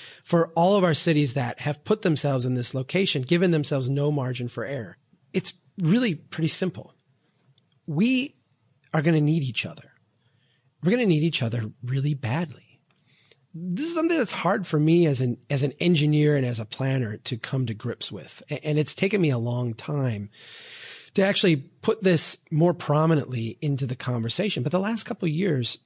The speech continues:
and actually I, I've done this from the beginning, but I think it's become more a-, an obsession of mine the last couple of years,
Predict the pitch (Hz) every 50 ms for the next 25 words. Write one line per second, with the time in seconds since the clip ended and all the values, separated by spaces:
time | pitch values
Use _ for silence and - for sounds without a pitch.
0 | _ - - 302 269 240 - - 208 185 156 170 - - 165 151 143 196 214 202
1 | 180 - - 156 147 147 117 127 120 127 147 147 147 143 135 117 120 113 113 113
2 | - - 139 - 120 - - 135 - 135 120 117 117 117 117 123 123 120 113 -
3 | - 151 127 - - 135 123 107 - - 143 127 - - 123 120 110 110 113 117
4 | 120 117 110 107 104 104 104 110 - - - 185 - 170 123 104 98 98 90 101
5 | - -